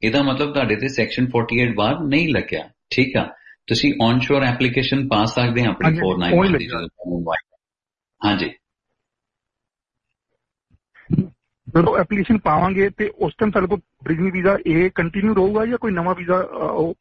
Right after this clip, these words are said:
Speaker 2: ਕਿੱਦਾਂ, ਮਤਲਬ, ਫਿਰ
Speaker 1: ਬਿਲ-
Speaker 2: ਸਾਨੂੰ ਇਹ ਵਾਲੀ ਫਾਈਲ ਵਿਡਰਾਅ ਕਰਨੀ ਪਊਗੀ ਜਾਂ ਕਿੱਦਾਂ?
Speaker 1: ਅਗਰ, ਅਗਰ ਤੁਹਾਡਾ ਫੋਰ ਓ ਏਟ ਡਿਸਾਈਡ ਨਹੀਂ ਹੁੰਦਾ ਤੇ ਤੁਹਾਨੂੰ ਨਵੇਂ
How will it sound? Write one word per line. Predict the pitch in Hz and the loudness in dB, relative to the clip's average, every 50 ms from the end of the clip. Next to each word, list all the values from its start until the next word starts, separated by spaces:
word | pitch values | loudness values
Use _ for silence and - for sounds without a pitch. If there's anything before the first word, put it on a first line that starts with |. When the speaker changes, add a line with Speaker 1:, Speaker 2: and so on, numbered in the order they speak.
| _ - _ | _ -12 _
Speaker 2:
ਕਿੱਦਾਂ, | - 160 - 170 175 156 170 - 151 | -8 -2 0 2 2 2 0 -2 -4
ਮਤਲਬ, | 147 143 160 160 - | -4 -4 -4 -2 0
ਫਿਰ | 156 151 170 - - 95 | 0 0 0 -2 -2 -2
Speaker 1:
ਬਿਲ- | 120 131 127 - - | 0 0 0 2 0
Speaker 2:
ਸਾਨੂੰ | 165 185 - | 0 2 4
ਇਹ | - 170 180 | 4 4 4
ਵਾਲੀ | 196 220 | 4 2
ਫਾਈਲ | - - 170 185 175 | 0 0 0 0 0
ਵਿਡਰਾਅ | 175 139 147 160 180 | 0 0 0 0 0
ਕਰਨੀ | - 196 190 202 208 | 0 -2 -2 0 0
ਪਊਗੀ | 208 196 202 196 233 247 247 226 | 0 0 0 -2 -4 -6 -4 -2
ਜਾਂ | 220 208 190 | -2 -2 -2
ਕਿੱਦਾਂ? | - 196 - 165 160 139 - _ _ _ _ _ _ _ _ _ 107 | -4 -6 -4 -4 -4 -4 -6 _ _ _ _ _ _ _ _ _ -12
Speaker 1:
ਅਗਰ, | 107 - 123 123 123 - - _ _ _ _ _ _ _ 110 | -10 -6 -6 -6 -6 -6 -12 _ _ _ _ _ _ _ -2
ਅਗਰ | 104 123 123 123 | 0 2 2 2
ਤੁਹਾਡਾ | - 123 117 110 110 | 2 0 2 0 0
ਫੋਰ | - - 113 107 110 117 | 0 -2 -2 0 2 2
ਓ | 117 | 0
ਏਟ | 113 - 110 110 117 113 107 98 | 0 0 0 -2 -2 -2 0 -2
ਡਿਸਾਈਡ | 104 95 - - 101 92 101 110 107 101 | -2 -4 -2 -2 -2 0 2 0 0 0
ਨਹੀਂ | 101 113 143 160 156 | 0 0 0 0 0
ਹੁੰਦਾ | 165 156 151 143 147 160 170 170 | 0 0 0 2 0 0 0 -2
ਤੇ | 170 151 | -4 -4
ਤੁਹਾਨੂੰ | - - 123 110 104 107 107 104 101 104 | -2 0 0 0 0 0 0 0 0 0
ਨਵੇਂ | 101 101 104 113 120 135 147 151 151 | 0 2 2 2 4 4 4 2 0